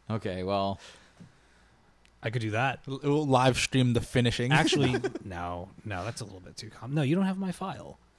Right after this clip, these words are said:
Speaker 1: No.
Speaker 3: No, you can still do it. I think it still
Speaker 1: I don't
Speaker 3: pulls
Speaker 1: have
Speaker 3: up,
Speaker 1: the,
Speaker 3: I
Speaker 1: I don't
Speaker 3: think.
Speaker 1: have the game, so it doesn't
Speaker 3: Oh,
Speaker 1: matter
Speaker 3: that's
Speaker 1: anyway.
Speaker 3: right, yeah. <laughs>
Speaker 2: Why don't you have the game?
Speaker 1: I lent it to a friend.
Speaker 2: Oh, okay, you got a physical copy?
Speaker 1: Yeah.
Speaker 2: All right.
Speaker 1: So, all right, well, that's a thing.
Speaker 2: Well, at least we figured it out now.
Speaker 1: Yeah, thank goodness.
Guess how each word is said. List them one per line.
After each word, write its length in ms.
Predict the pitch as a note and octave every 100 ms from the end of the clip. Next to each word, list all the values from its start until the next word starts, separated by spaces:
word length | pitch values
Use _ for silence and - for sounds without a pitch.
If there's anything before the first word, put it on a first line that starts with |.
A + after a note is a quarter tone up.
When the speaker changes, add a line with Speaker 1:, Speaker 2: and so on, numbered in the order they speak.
| -
Speaker 1:
No. 80 | G2+
Speaker 3:
No, 120 | C3+
you 100 | D#3+
can 80 | B2
still 140 | - C3+
do 180 | G#2 B2+
it. 140 | - - -
I 60 | B2
think 120 | C#3
it 40 |
still 120 | - B2+
Speaker 1:
I 20 |
don't 60 |
Speaker 3:
pulls 120 | C3+ C3
Speaker 1:
have 80 | D#3+
Speaker 3:
up, 60 |
Speaker 1:
the, 60 | F#2+
Speaker 3:
I 40 |
Speaker 1:
I 20 |
don't 80 | A2
Speaker 3:
think. 40 | G#2+
Speaker 1:
have 60 | G#2
the 40 | G2
game, 180 | F#2+ E2+
so 140 | - G2
it 20 |
doesn't 180 | F#2+ F#2+
Speaker 3:
Oh, 40 |
Speaker 1:
matter 240 | C#3 C#3+
Speaker 3:
that's 160 | C3+ C3
Speaker 1:
anyway. 360 | A#2 A2+ G#2 A2
Speaker 3:
right, 0 | - D3
yeah. 60 | D#3+ -
<laughs> 80 | -
Speaker 2:
Why 120 | A2+
don't 140 | C#3+
you 80 | D#3
have 140 | F3+ E3+
the 80 |
game? 320 | F3+ G3 A2 -
Speaker 1:
I 100 | -
lent 200 | G2+ F#2+
it 60 | -
to 80 | G2+
a 60 |
friend. 280 | - - F#2+ -
Speaker 2:
Oh, 140 | - A2+
okay, 200 | A2+ G2
you 60 | G#2+
got 120 | G#2
a 40 |
physical 280 | F#2+ G#2+ A2
copy? 320 | B2 B2+ C3+ -
Speaker 1:
Yeah. 120 | F#2 - _
Speaker 2:
All 60 | -
right. 100 | D#3 - - - - - _ _ _ _ _ _ _ _
Speaker 1:
So, 200 | - -
all 80 | E3
right, 120 | A3+
well, 100 | G#2
that's 160 | B2+ -
a 40 | C3+
thing. 380 | - F#2 A2 A2+ - - - - - - -
Speaker 2:
Well, 120 | B2
at 40 | A#2+
least 200 | C#3+ -
we 60 | C3
figured 280 | C#3+ C3
it 100 | B2+
out 200 | A#2+ A#2
now. 340 | G#2 A2+ C3 G2+
Speaker 1:
Yeah, 140 | F#2 D#2 _ -
thank 160 | A2+
goodness. 400 | G#2 F2 F#2 -